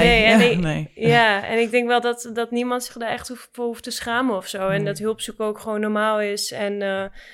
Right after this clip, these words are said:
Speaker 1: en ik denk ook echt wel dat in de sport in het algemeen daar echt nog stappen in kunnen gemaakt worden. Van wat wij zeiden in het volleybal ook. Eh, dat er meer één-op-één begeleiding echt toegevoegd kan worden aan, aan een programma.
Speaker 2: Ja.
Speaker 3: Ja, en ook dat die
Speaker 1: Niveau
Speaker 3: taboe
Speaker 1: beluister je mee?
Speaker 3: <laughs> Ja, ja. Maar ook dat het taboe er een beetje afgaat. Weet je, dat het gewoon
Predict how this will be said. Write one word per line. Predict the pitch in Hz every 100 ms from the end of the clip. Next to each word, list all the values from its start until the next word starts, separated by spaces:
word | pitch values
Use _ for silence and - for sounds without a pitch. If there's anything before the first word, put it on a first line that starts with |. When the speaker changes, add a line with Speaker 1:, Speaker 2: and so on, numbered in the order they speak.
| - _
Speaker 1:
en | - 226
ik | 226
denk | 233 233 226
ook | 220
echt | 214 233
wel | 247
dat | 240 233
in | 233
de |
sport | 226 - 247 254
in | 233
het |
algemeen | - 240 247 233
daar | 226
echt | 208
nog | 254 240
stappen | - 240 240
in | 233 226
kunnen | 233 233
gemaakt | 233 226 262
worden. | - 185 185
Van | 185 185
wat | 190
wij | 190 196
zeiden | 202 190 196
in | 196
het | -
volleybal | 202 196 190 202
ook. | 208 175
Eh, | 190
dat | 185 185
er | - 190
meer | 196 202
één-op-één | - 202 202 208 214
begeleiding | 233 226 208 208 202
echt | 214 -
toegevoegd | 262 - - 233
kan | 240
worden | 214 220
aan, | 208 220 -
aan | 220
een | 220
programma. | - 226 240 226 175 185 _ _ -
Speaker 2:
Ja. | 202
Speaker 3:
Ja, | 190 196
en | 202
ook | 226
dat | 254
die | 226
Speaker 1:
Niveau |
Speaker 3:
taboe | 214
Speaker 1:
beluister | 214 214 254 233
je | 220
mee? | 294 339 359 _
Speaker 3:
<laughs> | 269 185
Ja, | 196 185 180 156
ja. | 208 190 202 - - - -
Maar | 202
ook | 277
dat | 277
het | 240
taboe | 240 202 269
er |
een | 190
beetje | 156 151
afgaat. | 135 147 - 143
Weet | 151
je, | 170
dat | 196
het | -
gewoon | 202